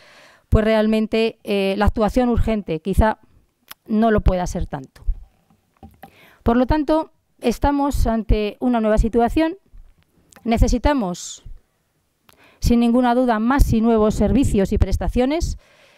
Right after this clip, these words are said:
atender a los problemas de vivienda, atender a los problemas de alimentos, dar, buscar una nueva forma de acceder para todas aquellas personas que no conocen los servicios sociales, que no saben que los ceas son la puerta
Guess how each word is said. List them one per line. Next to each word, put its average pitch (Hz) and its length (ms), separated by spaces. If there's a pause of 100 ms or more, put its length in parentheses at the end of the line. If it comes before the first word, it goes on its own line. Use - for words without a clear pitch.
(160)
atender 226 400
a 233 40
los 214 120
problemas 208 300
de 185 100
vivienda, 285 380
atender 208 300
a 202 40
los 190 100
problemas 180 360
de 170 60
alimentos, 254 600 (1500)
dar, 277 380 (420)
buscar 226 520
una 247 220
nueva 247 260
forma 233 500 (200)
de 202 140
acceder 240 480
para 190 200
todas 262 180
aquellas 240 340
personas 233 600 (160)
que 233 100
no 262 140
conocen 226 500
los 185 100
servicios 208 320
sociales, 254 400
que - 120
no 247 100
saben 277 280
que 233 100
los 214 160
ceas 233 220
son 220 120
la 202 100
puerta 202 420